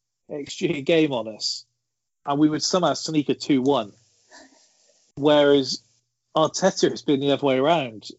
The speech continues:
Um, we've peppered some teams in what should have happened, and yet it's not gone that way. So I'll, I'll trust the way Arteta's going more than I'll trust what Emery's going. Um,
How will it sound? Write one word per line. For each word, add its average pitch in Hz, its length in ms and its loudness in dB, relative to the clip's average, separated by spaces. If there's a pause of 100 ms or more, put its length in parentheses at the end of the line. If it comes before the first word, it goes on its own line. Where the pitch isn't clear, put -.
(120)
Um, 147 280 -4
we've 156 280 2
peppered 196 380 -4
some 165 280 0
teams 113 420 -4
in 117 260 -4 (640)
what 139 220 0
should 175 180 4
have 127 140 2
happened, 123 580 -6 (960)
and 143 240 -2
yet 143 160 2
it's 123 160 -6
not 139 160 -2
gone 139 220 0
that 117 180 -4
way. 113 160 -2
So 120 340 -2 (300)
I'll, 139 260 0
I'll 135 140 2
trust - 340 -2
the 143 80 4
way 135 140 4
Arteta's 123 560 0
going 110 340 -2
more 120 160 2
than 113 100 -2
I'll 110 140 -4
trust - 420 -6
what 123 160 2
Emery's 110 380 -2
going. 104 280 -2 (840)
Um, 135 400 0